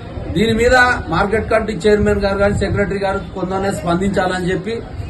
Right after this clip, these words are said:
మీకు విజ్ఞప్తి చేస్తున్నాం. మీరు స్పందించకుంటే మేమందరం కలిసి, ఈ ఉన్న మండలాల్లో ఉన్న అందరం రైతులం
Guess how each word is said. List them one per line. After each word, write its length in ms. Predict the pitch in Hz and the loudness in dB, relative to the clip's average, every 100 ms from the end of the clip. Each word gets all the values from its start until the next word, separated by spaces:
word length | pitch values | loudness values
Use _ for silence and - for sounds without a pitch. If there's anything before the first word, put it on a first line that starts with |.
| - | -4
మీకు 140 | 165 175 | -2 0
విజ్ఞప్తి 380 | 175 165 208 208 202 | 2 4 4 6 4
చేస్తున్నాం. 380 | 196 208 220 277 - - 185 - - - - 147 | 4 0 0 -2 -6 -10 -10 -8 -8 -8 -6 -4
మీరు 160 | 170 - | -2 0
స్పందించకుంటే 720 | 160 202 226 226 220 220 233 180 196 - - - 139 160 | 2 4 4 4 2 2 4 4 4 0 -6 -6 -2 2
మేమందరం 580 | 208 226 220 226 233 226 | 2 2 0 2 2 4
కలిసి, 260 | 214 185 185 156 - - - 160 | 2 2 0 -2 -4 -6 -2 0
ఈ 40 | 190 | 2
ఉన్న 100 | 202 220 208 | 2 2 2
మండలాల్లో 400 | 208 214 214 214 208 | 4 6 6 6 4
ఉన్న 180 | 208 190 | 4 2
అందరం 300 | 175 214 226 208 | 2 2 2 4
రైతులం 280 | 208 208 | 2 2